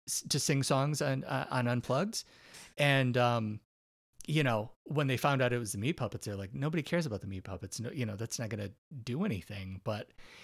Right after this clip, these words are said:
it was such a great move. And I did pick up a couple of, like,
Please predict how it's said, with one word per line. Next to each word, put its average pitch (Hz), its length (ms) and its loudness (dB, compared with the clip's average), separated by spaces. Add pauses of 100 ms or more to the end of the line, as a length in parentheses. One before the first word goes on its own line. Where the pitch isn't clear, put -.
(100)
it 160 100 4
was 165 140 2
such - 440 0
a 147 40 0
great 123 440 -2
move. 117 640 -2 (440)
And 151 460 4 (920)
I 170 100 6
did 214 200 4
pick 247 180 6
up 202 100 4
a 160 80 4
couple 139 360 0
of, 127 100 2
like, 117 220 0